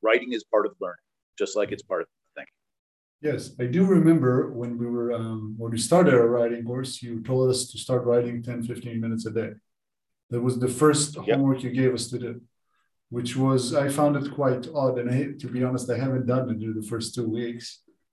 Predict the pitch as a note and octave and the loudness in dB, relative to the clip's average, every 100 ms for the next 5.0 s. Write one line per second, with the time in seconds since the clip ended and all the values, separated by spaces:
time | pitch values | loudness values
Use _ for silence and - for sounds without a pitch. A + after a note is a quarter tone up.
0 | _ _ _ _ - A#2+ A#2 A#2 A#2 A2+ | _ _ _ _ -4 -2 0 2 2 0
1 | A2 - A2+ A2+ - A#2 - - - - | -2 -6 -10 -10 -12 -14 -14 -14 -14 -14
2 | - - - B2+ C3 C3 B2+ B2+ B2 A#2+ | -16 -16 -12 -2 2 4 4 2 0 0
3 | A#2+ B2+ B2+ B2 - D#3+ E3+ D#3 C#3 C#3 | 0 0 2 0 4 6 8 6 2 2
4 | C3 B2 - A#2+ - C3 B2+ B2 B2 A#2+ | 2 0 -2 -8 -6 -4 -2 -2 -4 -6